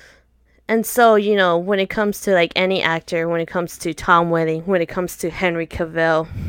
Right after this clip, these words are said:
or when it comes to now Tyler Hoechlin, um,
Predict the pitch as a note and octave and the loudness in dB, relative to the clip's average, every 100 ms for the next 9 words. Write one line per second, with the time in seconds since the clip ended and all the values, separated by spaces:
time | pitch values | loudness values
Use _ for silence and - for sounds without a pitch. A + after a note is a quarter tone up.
0 | - - - _ _ _ - F#3+ F#3 F3 | -8 -12 -20 _ _ _ -6 2 4 4
1 | F3 F3 E3 F#3+ F3 - F3 E3 D#3+ - | 2 -2 -2 -4 -4 -4 -4 -2 -2 -2
2 | F3 F3 D#3+ D#3 F3+ F3 - F3 D#3 E3+ | 0 0 0 -2 -2 -2 -2 -2 -2 -6
3 | - - - _ - E3 D#3+ D3+ | -12 -20 -20 _ -2 0 0 -4